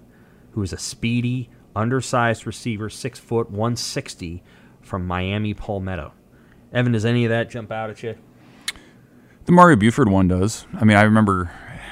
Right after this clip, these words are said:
Speaker 2: was it two summers ago now? He was at the Friday Night Lights camp, and,
Speaker 1: Mm-hmm.
Speaker 2: uh, all the current Huskers were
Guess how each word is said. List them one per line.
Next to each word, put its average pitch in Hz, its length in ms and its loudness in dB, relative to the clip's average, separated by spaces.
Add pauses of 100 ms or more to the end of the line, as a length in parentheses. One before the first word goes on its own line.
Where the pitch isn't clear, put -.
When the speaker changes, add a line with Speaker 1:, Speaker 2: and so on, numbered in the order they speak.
(120)
Speaker 2:
was 113 140 2
it 101 160 -2
two 135 180 2
summers 160 320 2
ago 160 220 2
now? 156 160 2
He 143 140 2
was 151 180 -2
at 135 140 -6
the 135 300 2
Friday 135 200 4
Night 131 160 4
Lights 131 240 2
camp, 131 480 4
and, 85 200 4
Speaker 1:
Mm-hmm. 92 580 -8
Speaker 2:
uh, 82 380 4 (360)
all 110 140 4
the 107 80 2
current 107 260 4
Huskers 98 420 0
were 90 340 2